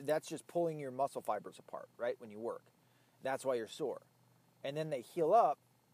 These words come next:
bigger than they were before. And so, and stronger. So it's a good thing to actually be sore. So that kind of eradicates the, the pain scale theory of developing morality.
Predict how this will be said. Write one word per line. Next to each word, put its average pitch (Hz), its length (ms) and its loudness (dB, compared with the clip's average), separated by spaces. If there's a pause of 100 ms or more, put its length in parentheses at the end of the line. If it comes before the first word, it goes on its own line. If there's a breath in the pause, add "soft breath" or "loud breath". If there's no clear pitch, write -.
(100)
bigger 160 220 6
than 135 120 -2
they 127 100 -6
were 113 140 -2
before. 107 360 -6 (760)
And 120 100 -14
so, 107 420 0 (240)
and 131 160 -6
stronger. 151 440 2 (680)
So 147 120 -4
it's 139 100 -6
a 131 120 -6
good 196 220 8
thing 123 200 -2
to 98 80 0
actually 107 400 -8
be 85 160 -14
sore. - 300 -18 (440)
So 113 440 2
that 143 180 0
kind 151 160 -6
of 135 60 -10
eradicates 120 840 0
the, 101 300 -8 (360 soft breath)
the 113 80 -10
pain 135 380 -10
scale 95 480 -10 (360 soft breath)
theory 101 320 -8 (260)
of 107 360 -6
developing 104 580 -6
morality. 101 500 -8